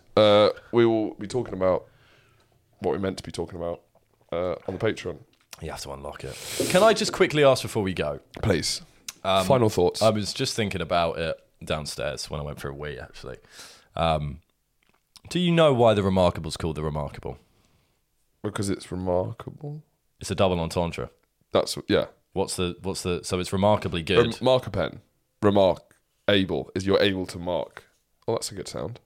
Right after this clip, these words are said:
Speaker 2: Yeah, it sounds
Speaker 1: Yeah.
Speaker 2: like pen and paper, doesn't
Speaker 1: Yeah.
Speaker 2: it? You're able to what?
Speaker 1: Y-, it's, it's,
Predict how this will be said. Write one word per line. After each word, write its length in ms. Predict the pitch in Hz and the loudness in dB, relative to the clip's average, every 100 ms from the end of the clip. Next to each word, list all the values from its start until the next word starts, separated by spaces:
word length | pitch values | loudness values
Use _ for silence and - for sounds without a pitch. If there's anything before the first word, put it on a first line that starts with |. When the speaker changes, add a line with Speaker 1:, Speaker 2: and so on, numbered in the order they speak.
| _ _ _ _ _ _ _ _ - | _ _ _ _ _ _ _ _ -12
Speaker 2:
Yeah, 80 | 65 | -8
it 60 | |
sounds 200 | - 76 | -6 -4
Speaker 1:
Yeah. 60 | 57 | -6
Speaker 2:
like 60 | - | -6
pen 140 | 60 | -6
and 80 | 58 | -4
paper, 200 | 69 - | -6 -6
doesn't 160 | - | -6
Speaker 1:
Yeah. 80 | 69 | -6
Speaker 2:
it? 80 | - _ _ _ _ _ - | -8 _ _ _ _ _ -6
You're 140 | 87 | 0
able 200 | 92 82 | 2 0
to 120 | 85 | -6
what? 240 | 78 101 - _ _ _ _ _ _ _ _ - | -2 -2 -2 _ _ _ _ _ _ _ _ -6
Speaker 1:
Y-, 120 | 110 - | -6 -2
it's, 340 | 107 - - _ - | -4 -4 -14 _ -2
it's, 380 | 107 - - | -2 -2 -10